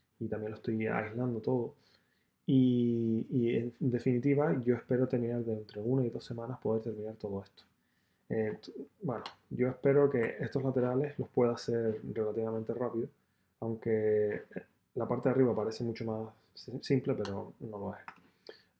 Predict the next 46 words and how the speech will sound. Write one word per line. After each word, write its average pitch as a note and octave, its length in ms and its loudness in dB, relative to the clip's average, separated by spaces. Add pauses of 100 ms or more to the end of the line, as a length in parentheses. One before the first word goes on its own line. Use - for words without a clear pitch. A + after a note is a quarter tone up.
(160)
Ah, D#3 180 -2
y C#3 140 6
la B2 100 6
última B2+ 260 6
cosa C#3+ 240 2
que A2 120 -2
quería A2 180 2
comentarte C#3 540 0
es - 100 -4
que, D3 240 -2
si - 160 -6
ves, B2 320 0
el, B2 140 -4
el A2+ 160 -4
grosor G2+ 480 -2
de C3+ 80 -2
esta C3+ 160 -4
placa C#3+ 400 -4
es A#2+ 160 -4
de C3+ 200 2 (140)
diez B2+ 240 -2
milímetros. C3 420 -2 (560)
Bueno, A2 220 2 (540)
entonces, A#2+ 480 2 (240)
esta - 200 -2
placa D3 240 2
la C3+ 80 6
tengo C3+ 180 6
que C#3 40 6
cortar C3 460 2
cuadrada B2 440 4
perfecta, - 500 -6
o C#3 100 -10
sea, - 140 -6
tiene B2 180 0
que A#2+ 80 0
tener B2 160 0
ángulo A#2+ 220 4
de A2 60 4
noventa A2+ 340 -4
perfecto, - 540 -6
si A2+ 200 -8
no, A#2 300 -6 (100)
esto C3+ 240 -6
no A2+ 80 -8
funciona. B2+ 420 -8